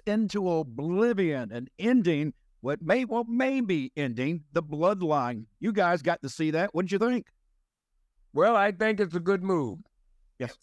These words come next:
Speaker 2: Uh, I don't think it's gonna be the end of the bloodline. I think it's a big tease right there. You know what I mean? I think that they'll still come together. When you break that bloodline up, brother, you got to really do something devastating. Now, nothing is wrong with what they did right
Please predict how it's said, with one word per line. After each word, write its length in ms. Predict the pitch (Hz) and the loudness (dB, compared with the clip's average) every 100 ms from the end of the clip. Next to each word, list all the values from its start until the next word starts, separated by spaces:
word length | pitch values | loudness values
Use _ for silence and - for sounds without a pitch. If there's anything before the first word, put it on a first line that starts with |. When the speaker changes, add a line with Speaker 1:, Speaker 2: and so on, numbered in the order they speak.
| _ - | _ -2
Speaker 2:
Uh, 380 | 147 131 127 120 _ 131 | 0 2 0 -2 _ -2
I 140 | 143 | 0
don't 240 | 160 165 | 2 0
think 220 | 151 170 165 | 0 0 0
it's 140 | 143 | -2
gonna 220 | 165 156 | -2 0
be 140 | 156 156 | 0 0
the 220 | 156 160 | 0 0
end 140 | 160 | 0
of 80 | 151 | 0
the 80 | 147 | -2
bloodline. 640 | 151 165 160 160 175 175 | 0 0 0 0 0 0
I 80 | 139 | 0
think 260 | 127 143 143 | 0 -2 -2
it's 140 | 127 | -4
a 40 | |
big 280 | 127 147 120 | -4 -4 -4
tease 400 | - 160 160 151 | -6 -4 -4 0
right 200 | 160 160 - | 2 2 2
there. 320 | 160 175 180 _ _ | 2 2 -2 _ _
You 120 | 139 | -4
know 100 | 143 | 0
what 140 | 143 143 | 2 2
I 40 | |
mean? 320 | 147 156 160 | 0 0 2
I 120 | 143 | 0
think 260 | 120 139 131 | 0 -4 -2
that 280 | 139 139 113 | -2 -2 0
they'll 240 | 135 135 | -2 -2
still 280 | 120 151 147 | -4 -2 -2
come 260 | - 147 135 | 0 -2 -2
together. 340 | 131 143 143 | -2 -2 0
When 160 | 143 143 | -2 -4
you 100 | 151 | 0
break 260 | 220 240 - | 0 0 0
that 200 | 190 135 | -2 2
bloodline 580 | 170 180 156 131 123 | 2 2 2 0 0
up, 140 | 120 101 | -2 0
brother, 220 | 117 117 | 0 0
you 200 | 123 180 | -2 -2
got 200 | 175 160 | 0 0
to 100 | 131 | 0
really 300 | 135 156 139 | 2 2 0
do 260 | 107 143 127 | -2 -6 -6
something 400 | 131 139 117 113 | -2 -2 -2 0
devastating. 640 | 127 107 - 104 90 85 | 2 0 -4 -6 -6 -4
Now, 140 | 107 | -4
nothing 400 | 117 139 175 196 | 0 0 0 -2
is 60 | 180 | -2
wrong 340 | 196 214 220 | 0 0 0
with 140 | 214 196 | 0 0
what 220 | 202 202 | -2 0
they 120 | 196 | -2
did 340 | 180 196 185 160 | 0 0 0 2
right 220 | 170 | 0